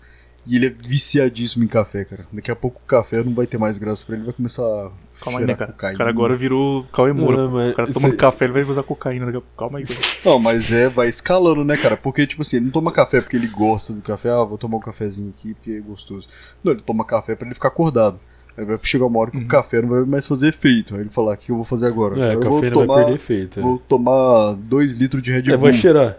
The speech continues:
Speaker 1: "Ah, vou
Speaker 3: É, vai
Speaker 1: tomar
Speaker 3: cheirar.
Speaker 1: dois litros de Red Bull. Ah, Red Bull não tá mais fazendo efeito. Tá muito caro. Vou, vou cheirar", entendeu? Tipo, vai encaminhando assim.
Speaker 3: Não, mas é o que eu tava falando. Tipo,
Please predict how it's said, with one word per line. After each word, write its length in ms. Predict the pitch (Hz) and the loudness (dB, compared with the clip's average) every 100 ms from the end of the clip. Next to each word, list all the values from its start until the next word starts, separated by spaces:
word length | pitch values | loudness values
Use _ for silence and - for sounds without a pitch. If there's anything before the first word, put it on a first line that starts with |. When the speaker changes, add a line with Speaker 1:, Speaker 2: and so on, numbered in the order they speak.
| - | -2
Speaker 1:
"Ah, 240 | 156 135 | 2 2
vou 40 | 104 | 0
Speaker 3:
É, 40 | |
vai 80 | 110 | -4
Speaker 1:
tomar 200 | 110 143 | 0 2
Speaker 3:
cheirar. 100 | 143 | 2
Speaker 1:
dois 140 | 160 147 | 2 0
litros 280 | 151 156 160 | 0 0 0
de 80 | |
Red 20 | 156 | 0
Bull. 400 | 123 139 117 127 | 2 4 4 2
Ah, 60 | |
Red 160 | 123 120 | 0 -6
Bull 140 | 113 | -4
não 60 | 139 | -4
tá 100 | 151 | -2
mais 160 | 147 143 | -2 -2
fazendo 220 | 143 143 | -2 -2
efeito. 420 | 135 120 110 104 98 - | -2 -2 -2 -6 -18 -2
Tá 140 | 117 | 0
muito 180 | 117 131 | 2 0
caro. 320 | - 117 113 | 0 0 0
Vou, 300 | 98 113 135 | -2 -2 -2
vou 140 | 127 143 | -2 -4
cheirar", 360 | - 120 101 | 0 2 0
entendeu? 360 | 92 104 113 107 - | -4 -14 -14 -14 -16
Tipo, 140 | 160 | -10
vai 100 | 127 | -8
encaminhando 440 | 110 131 123 123 139 | -4 -2 -2 0 -2
assim. 200 | - - - _ _ _ _ _ _ _ _ _ _ _ - - - - - - - 226 | -6 -12 -18 _ _ _ _ _ _ _ _ _ _ _ -20 -20 -20 -20 -20 -20 -10 0
Speaker 3:
Não, 160 | 196 | 2
mas 140 | 127 123 | 2 0
é 40 | |
o 40 | |
que 80 | 123 | -4
eu 40 | - | -4
tava 140 | 135 | -6
falando. 200 | 160 127 | -4 -8
Tipo, 120 | - | -6